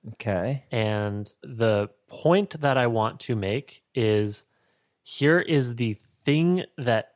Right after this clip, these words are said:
Speaker 2: will make you stand apart from everybody else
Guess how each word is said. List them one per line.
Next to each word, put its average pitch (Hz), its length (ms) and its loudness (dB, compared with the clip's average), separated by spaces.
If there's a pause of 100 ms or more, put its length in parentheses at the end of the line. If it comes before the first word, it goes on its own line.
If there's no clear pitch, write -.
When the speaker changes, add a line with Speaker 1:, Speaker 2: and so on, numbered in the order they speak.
Speaker 2:
will 110 320 2
make 117 400 0
you 120 140 0
stand 131 580 0
apart 113 460 2 (320)
from 113 220 -6 (160)
everybody 113 520 2
else - 380 -10